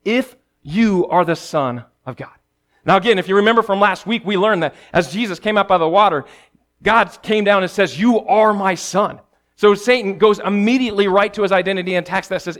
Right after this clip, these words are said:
"If you are the Son of God." Right? Challenging him to approve his i-, uh, to approve his identity.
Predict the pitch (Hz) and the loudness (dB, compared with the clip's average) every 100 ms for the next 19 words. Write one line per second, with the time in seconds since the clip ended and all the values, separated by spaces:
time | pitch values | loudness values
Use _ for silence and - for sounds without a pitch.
0 | _ 214 240 _ 175 214 - 180 170 - | _ -8 -8 _ -8 -6 -2 -2 -2 -8
1 | 160 135 127 _ _ 143 127 104 _ _ | -8 -8 -10 _ _ -6 -6 -10 _ _
2 | _ _ 175 - - _ - 226 226 196 | _ _ -6 -6 -16 _ -4 -2 0 -2
3 | 185 190 170 160 - 214 208 185 147 170 | -6 -2 -2 -2 -6 -4 -4 -8 -14 -8
4 | 170 165 - 165 160 165 - 214 214 190 | -6 -8 -8 -8 -4 -6 -4 -6 -2 0
5 | 170 160 156 120 107 | 0 -2 -4 -8 -12